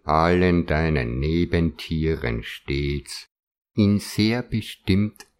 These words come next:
gegebenen Grenzen finden, die jeweils in der Sonderart des einzelnen Tieres gründen.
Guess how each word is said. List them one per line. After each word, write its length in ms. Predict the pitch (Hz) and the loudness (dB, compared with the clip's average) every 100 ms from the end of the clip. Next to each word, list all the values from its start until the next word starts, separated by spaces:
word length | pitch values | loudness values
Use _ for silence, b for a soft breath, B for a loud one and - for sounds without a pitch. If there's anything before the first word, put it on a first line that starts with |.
| _ | _
gegebenen 800 | 90 82 76 73 80 80 92 - | -8 -4 -4 -2 -2 0 -2 -4
Grenzen 760 | - 65 76 76 - - 73 65 | -8 -4 -2 -4 -6 -8 -6 -6
finden, 760 | - 71 71 67 69 69 71 _ _ _ _ _ _ | -6 -4 -4 -4 -4 -6 -8 _ _ _ _ _ _
die 180 | - 60 | -6 -6
jeweils 920 | 60 65 85 76 80 80 80 76 - _ _ _ | -6 -2 -2 0 0 0 -2 -4 -10 _ _ _
in 220 | - 101 87 | 0 2 4
der 120 | 78 | 0
Sonderart 1080 | - 120 98 113 120 110 78 98 113 - - | -2 -2 0 -2 -6 -6 -6 -6 -10 -18 -8
des 280 | 69 - - | -8 -8 -16
einzelnen 880 | - 60 71 - - 64 58 57 - | -8 -4 -4 -6 -8 -6 -6 -6 -10
Tieres 760 | - - 62 131 - - - - | -10 -8 -6 -6 -6 -10 -12 -20
gründen. 920 | - 58 58 57 57 58 55 55 | -14 -12 -10 -10 -10 -12 -12 -14